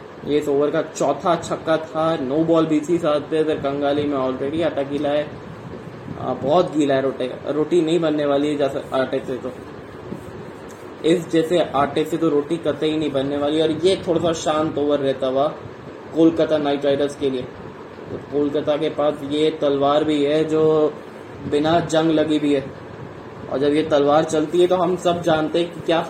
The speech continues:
हास्य होता है सामने वाली टीम का, और बिल्कुल वही कर रहे हैं आंद्रे रसल। मतलब रसल मसल रहे हैं, कुछ भी कहिए, सिर्फ एक तरीका है विकेट लेके मैच जीतने का,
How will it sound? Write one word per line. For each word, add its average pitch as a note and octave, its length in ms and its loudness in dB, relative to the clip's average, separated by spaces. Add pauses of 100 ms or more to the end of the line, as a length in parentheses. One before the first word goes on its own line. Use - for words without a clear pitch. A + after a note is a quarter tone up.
हास्य D#3 300 0
होता D#3+ 200 0
है D#3 140 2
सामने D3+ 320 -2
वाली D3+ 200 2
टीम C#3+ 220 0
का, C3 160 0 (840)
और D3 180 4
बिल्कुल F#3 440 4
वही F3 220 8
कर E3 200 4
रहे D3+ 160 4
हैं B2 180 -4
आंद्रे E3 340 2
रसल। D3+ 280 0 (2000)
मतलब D#3+ 300 -2
रसल E3 460 0
मसल F#3+ 300 4
रहे D3+ 160 2
हैं, B2+ 140 -2
कुछ F3 120 -2
भी F#3+ 120 4
कहिए, C3+ 320 0 (1040)
सिर्फ G3 380 0
एक F#3 260 6
तरीका F3 380 4
है F#3 120 6
विकेट E3 460 0
लेके E3+ 340 2
मैच D3+ 340 0
जीतने C#3+ 380 -4
का, B2+ 160 0